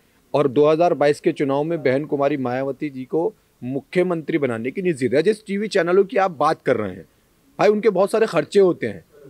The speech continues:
उन खर्चों को मैनेज करने के लिए सब चीज़ें फिक्सिंग कर ली जाती हैं। एक एजेंडा होता है, एक प्लानिंग होती है, उस प्लानिंग के तहत ये सब रचा जाता है। ग्राउंड रिपोर्ट इससे हटके है। बीएसपी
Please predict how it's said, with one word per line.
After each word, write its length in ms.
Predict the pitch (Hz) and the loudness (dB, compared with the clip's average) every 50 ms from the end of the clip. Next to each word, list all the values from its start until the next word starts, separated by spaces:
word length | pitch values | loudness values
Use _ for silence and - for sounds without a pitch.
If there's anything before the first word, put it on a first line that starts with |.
| - _ _ _ 165 | -20 _ _ _ -4
उन 120 | 180 196 | -4 -2
खर्चों 360 | 147 165 160 156 - 196 202 | 0 -2 -2 0 2 2 4
को 100 | 190 220 | 4 2
मैनेज 360 | 202 175 156 156 180 208 180 | 2 2 -2 0 0 -2 0
करने 340 | - - 175 165 151 156 151 | 2 0 0 2 0 -4 -6
के 80 | 139 165 | -4 -2
लिए 120 | 185 214 | -2 -2
सब 180 | 208 - 170 _ | -2 -2 -6 _
चीज़ें 200 | - 196 190 208 | -4 0 0 0
फिक्सिंग 420 | 196 - 196 180 - - 247 233 202 | 0 0 -4 -2 -2 -4 -4 0 2
कर 140 | 233 214 | 0 2
ली 140 | 202 208 208 | 2 2 2
जाती 320 | 190 175 147 - - 123 101 | 2 2 0 0 -4 -10 -10
हैं। 140 | - - _ _ _ 147 143 117 _ _ | -10 -16 _ _ _ -20 -20 -20 _ _
एक 180 | 156 185 185 - | -2 -2 0 0
एजेंडा 400 | 165 147 151 147 147 165 175 208 | 0 2 2 0 0 0 2 2
होता 400 | 214 214 208 208 202 - 202 208 | 2 4 2 0 0 0 0 0
है, 200 | 214 226 226 220 | 2 0 -2 2
एक 200 | - 202 202 _ _ | 2 2 2 _ _
प्लानिंग 460 | - 147 135 127 135 165 190 202 202 | -2 -2 -2 -2 0 0 0 0 2
होती 280 | 202 202 190 _ 208 214 | 2 0 0 _ -2 0
है, 120 | 214 214 | 2 4
उस 140 | 214 208 208 | 4 2 2
प्लानिंग 460 | _ - 165 147 147 156 170 185 190 | _ 0 2 2 2 0 0 -4 -2
के 120 | 175 196 185 | -2 -2 -2
तहत 400 | - _ - 165 185 185 180 190 | -2 _ 0 0 0 0 0 -4
ये 100 | 196 196 | -6 -4
सब 220 | - 196 180 156 | -2 -2 0 0
रचा 280 | 143 127 117 - 160 170 | 0 -2 2 2 2 2
जाता 260 | 151 127 113 _ - | 2 0 -2 _ -10
है। 140 | 135 127 _ _ _ _ _ _ _ _ 123 117 _ - | -12 -12 _ _ _ _ _ _ _ _ -20 -20 _ -20
ग्राउंड 400 | 113 101 151 160 180 214 226 208 | -6 -2 0 2 2 2 2 0
रिपोर्ट 300 | 226 214 220 226 226 208 | 0 2 2 2 2 2
इससे 200 | 208 - - 214 | -2 -2 -2 -4
हटके 360 | 147 127 123 - - - 196 | -2 -2 -8 -10 -2 0 0
है। 240 | 190 202 247 285 - _ _ _ _ _ _ _ - | 0 0 -4 -6 -8 _ _ _ _ _ _ _ -20
बीएसपी 840 | - 95 147 160 185 208 220 208 - - _ - 247 262 254 294 | -10 -4 2 4 4 4 4 0 -2 -12 _ -6 -6 -6 -6 -10